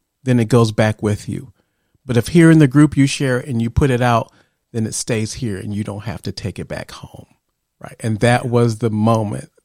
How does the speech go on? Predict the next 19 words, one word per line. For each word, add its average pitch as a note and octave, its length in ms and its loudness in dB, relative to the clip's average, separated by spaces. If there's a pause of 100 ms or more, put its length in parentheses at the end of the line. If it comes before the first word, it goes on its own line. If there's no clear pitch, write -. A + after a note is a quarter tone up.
(400)
that G#2 180 -6
those G#2+ 180 -2
guys G2 320 -8
started - 460 -10
opening F#2+ 400 -18
up, - 240 -20 (100)
right? - 240 -16
I B2 60 -6
had C#3+ 160 -2
to C3+ 40 -10
play B2+ 260 -4
tough - 300 -8
guy G#2 200 -6
for - 160 -10
a G#2+ 40 -8
bit G2+ 260 -8
there, G#2 180 -4
but - 240 -8
yeah, A2+ 200 -8